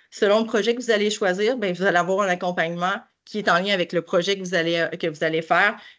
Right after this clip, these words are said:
puis qui va, euh, qui va vous permettre là, justement d'arriver à ce que, à vos fins à la, à la fin du projet. Euh, donc, c'est ça, je vais vous présenter brièvement les étapes. Euh, évidemment, il y a plus dans les étapes que ce que je vais vous dire.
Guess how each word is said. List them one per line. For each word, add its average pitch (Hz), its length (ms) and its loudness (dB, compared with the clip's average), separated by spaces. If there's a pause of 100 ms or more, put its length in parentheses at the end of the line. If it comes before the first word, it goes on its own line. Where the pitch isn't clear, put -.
puis 175 120 -12
qui 175 140 -12
va, 170 140 -2
euh, 156 560 4
qui - 160 -12
va 170 100 0
vous 156 160 -4
permettre 180 500 0
là, 180 140 2
justement 175 300 -2
d'arriver 165 360 -2
à 180 60 0
ce 180 80 -8
que, 156 340 -2 (420)
à 180 100 2
vos 175 180 4
fins 185 300 2
à 170 60 2
la, 151 100 2 (200)
à 160 200 0
la 160 100 -2
fin 165 140 -2
du 143 160 -8
projet. 165 540 0 (420)
Euh, 147 540 -4 (400)
donc, - 380 -4
c'est - 160 -4
ça, 202 140 0
je 254 120 2
vais - 20 4
vous 180 100 -2
présenter 180 440 0
brièvement 180 520 2
les 180 220 2
étapes. 190 440 0 (280)
Euh, 160 180 -2
évidemment, 175 400 0
il 220 120 0
y 185 40 4
a 175 40 0
plus 220 380 0
dans 185 140 2
les 165 200 0
étapes 170 320 0
que 165 80 -4
ce - 80 -10
que 165 120 -4
je 156 80 -6
vais 170 120 0
vous 160 120 -8
dire. 175 320 -2